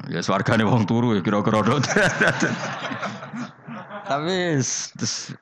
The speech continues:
jadi umat Nabi itu luar napa? Luar biasa. Makanya saya yang heran ya, kalau ada orang alim bikin gerakan terlalu,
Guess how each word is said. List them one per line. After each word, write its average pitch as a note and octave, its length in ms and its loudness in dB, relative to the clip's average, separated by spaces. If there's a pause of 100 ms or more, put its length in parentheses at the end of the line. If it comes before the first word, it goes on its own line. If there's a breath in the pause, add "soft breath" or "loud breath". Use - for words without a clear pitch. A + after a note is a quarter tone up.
jadi C#3 480 2 (560)
umat B2 260 4
Nabi B2 380 2
itu C3 80 0
luar G#2+ 240 2
napa? G#2 240 0 (640 loud breath)
Luar F2 240 -2
biasa. - 400 -10 (1400 loud breath)
Makanya B2+ 400 2
saya A#2+ 240 2
yang A2 80 2
heran F2+ 400 2
ya, F2+ 80 0
kalau G2+ 160 2
ada G#2 160 0
orang G2 240 2
alim G2 480 2
bikin G2 320 0
gerakan F#2 480 0
terlalu, F#2 560 -2